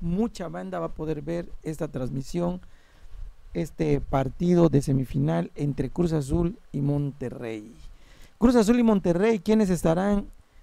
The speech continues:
transmitiendo el partido de la semifinal? El duelo de Cruz Azul sos-, que sostendrá contra Rayados será transmitido por televisión abierta.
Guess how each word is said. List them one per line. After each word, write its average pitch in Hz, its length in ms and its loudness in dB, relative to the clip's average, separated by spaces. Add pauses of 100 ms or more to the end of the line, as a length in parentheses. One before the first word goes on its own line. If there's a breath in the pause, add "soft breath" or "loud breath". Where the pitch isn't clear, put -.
(100)
transmitiendo 170 760 0
el 175 80 0
partido 165 500 0
de 185 60 2
la 156 80 2
semifinal? 147 720 2 (100)
El 156 220 -2
duelo 220 300 2
de 165 120 -6
Cruz 196 220 -10
Azul 208 540 -4 (420 soft breath)
sos-, - 380 6 (140)
que 202 120 6
sostendrá 202 560 6
contra 190 340 4
Rayados 190 440 2
será 165 200 0
transmitido 175 600 0
por 160 240 0
televisión 151 540 -2
abierta. 165 840 4